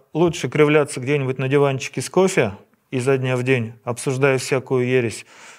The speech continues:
чем тянуть семейную лямку. Это очевидно. То есть человек, увидевший, что так живёт подруга, тоже хочет заниматься ничем, не деланием, как бы жизнь прожить в праздности. А потом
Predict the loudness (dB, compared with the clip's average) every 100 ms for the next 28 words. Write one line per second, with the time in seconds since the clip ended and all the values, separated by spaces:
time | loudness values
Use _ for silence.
0 | _ _ 0 0 0 0 -2 -2 -4 -4
1 | -2 0 0 2 2 0 -6 -4 -4 -2
2 | -2 0 0 -4 -4 -4 -4 -8 -10 -8
3 | 0 2 4 0 -2 -2 -2 -4 -8 -2
4 | -2 0 0 0 0 0 2 2 2 0
5 | -10 -18 -18 0 0 2 -2 -4 -4 -4
6 | -4 -2 0 0 -2 -6 -6 -4 -2 -2
7 | -2 0 2 2 0 -4 -6 -2 -2 2
8 | 0 2 2 0 -2 -2 -2 0 -4 0
9 | 0 2 -2 -4 -2 0 0 0 -4